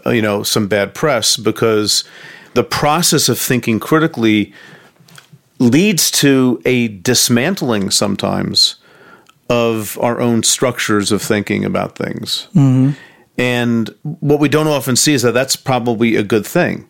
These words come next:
Speaker 1: That's not the end of the world. But when we equate our faith with how we think about the Bible or God and the conclusions that we've come to,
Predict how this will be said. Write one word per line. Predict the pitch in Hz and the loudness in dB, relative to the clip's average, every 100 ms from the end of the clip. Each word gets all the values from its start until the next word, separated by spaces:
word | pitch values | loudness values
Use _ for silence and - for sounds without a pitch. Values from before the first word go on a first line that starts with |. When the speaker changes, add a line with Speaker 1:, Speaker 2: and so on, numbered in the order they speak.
| _ | _
Speaker 1:
That's | 120 - | -2 0
not | 139 | -2
the | 131 123 | 0 -2
end | 107 | 0
of | |
the | 98 | -2
world. | 101 151 110 104 | 0 2 2 0
But | 92 120 | -2 -2
when | 127 131 | 0 2
we | 139 135 | 0 0
equate | 117 - 151 160 165 | -6 -4 0 0 0
our | 131 113 | -2 -4
faith | - 151 147 117 - | -2 -2 0 0 -2
with | 120 107 | -2 -2
how | - 135 | -2 0
we | 127 113 | 2 0
think | - 143 147 | 0 -2 -2
about | - 110 107 101 101 - - - | -2 0 0 -2 -4 -10 -12 -4
the | 110 | -2
Bible | 110 107 101 95 95 101 - | 0 0 -2 -4 -8 -10 -2
or | 113 | 0
God | 104 110 101 101 | 2 2 2 0
and | 104 | 0
the | 104 | 0
conclusions | - 120 - 139 139 139 110 | 0 0 2 2 2 2 2
that | - | 2
we've | 104 95 | 0 -2
come | - 139 175 | -2 0 0
to, | - 107 - | 0 -2 -2